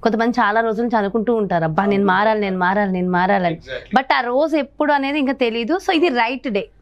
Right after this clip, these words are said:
Speaker 2: రైట్ డే.
Speaker 1: So ఖచ్చితంగా చేంజ్ అనేది ఉంటుంది కదా?
Speaker 2: ఉంటుంది. దానికి మంత్రం ప్రత్యేకంగా "ధర్మాధార ధనాధ్యక్ష ధనధాన్య వివర్ధిని అయి నమః."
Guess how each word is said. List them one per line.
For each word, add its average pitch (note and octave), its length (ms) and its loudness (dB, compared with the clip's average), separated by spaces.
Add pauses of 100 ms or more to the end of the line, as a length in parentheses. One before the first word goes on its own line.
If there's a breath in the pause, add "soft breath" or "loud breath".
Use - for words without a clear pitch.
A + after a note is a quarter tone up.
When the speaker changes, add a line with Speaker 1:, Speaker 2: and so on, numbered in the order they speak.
(180)
Speaker 2:
రైట్ C3 300 -2
డే. B2+ 260 0
Speaker 1:
So - 20 4
ఖచ్చితంగా E4+ 540 -2
చేంజ్ C#4 240 -2
అనేది D4 300 0
ఉంటుంది A#3 600 -2 (180)
కదా? D#3 120 -2
Speaker 2:
ఉంటుంది. C#3+ 500 0
దానికి D3 360 -4
మంత్రం C#3+ 420 -4
ప్రత్యేకంగా D3 640 -2
"ధర్మాధార C#3 1040 0
ధనాధ్యక్ష C3+ 720 -4
ధనధాన్య C#3 840 -2
వివర్ధిని B2+ 600 -4
అయి C3+ 140 -4
నమః." A#2 300 -6